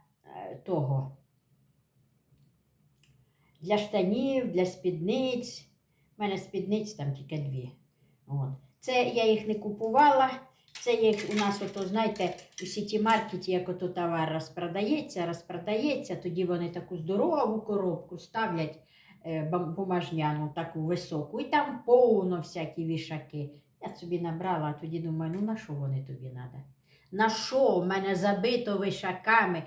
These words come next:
Там висить, там висить, там висить. Нащо воно тобі надо? Не надо. Туди його. Далі.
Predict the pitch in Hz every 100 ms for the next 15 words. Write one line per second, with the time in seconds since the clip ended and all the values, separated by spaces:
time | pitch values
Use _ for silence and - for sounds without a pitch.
0 | - - _ 226 233 190 170 180 175 170
1 | 151 - - 220 233 214 160 156 - 170
2 | 147 - - 240 240 190 180 - - 151
3 | - _ _ 202 233 269 214 - - 175
4 | 160 156 147 160 156 147 135 135 139 135
5 | - _ _ _ _ - 202 170 143 160
6 | 156 _ _ _ _ _ - - - -
7 | - - - - - 233 170 160 147 143
8 | 156 156 _ _ _ _ _ _ _ _
9 | _ _ _ _ - 185 165 160